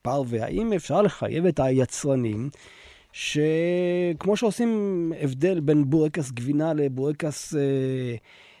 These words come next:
אה, תפוח אדמה וכדומה, שיהיה אולי זיהוי מיוחד לבשר הזה, שהוא, אה,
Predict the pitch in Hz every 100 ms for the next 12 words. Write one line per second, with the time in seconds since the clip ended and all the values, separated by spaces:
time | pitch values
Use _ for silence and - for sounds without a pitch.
0 | _ - 123 127 123 120 - 147 139 135
1 | 160 151 143 151 123 131 113 110 107 -
2 | _ - - 135 165 220 196 170 156 170
3 | 160 113 160 151 165 233 220 196 170 -
4 | 139 139 135 135 147 - 170 147 120 113
5 | 98 - - 113 170 208 226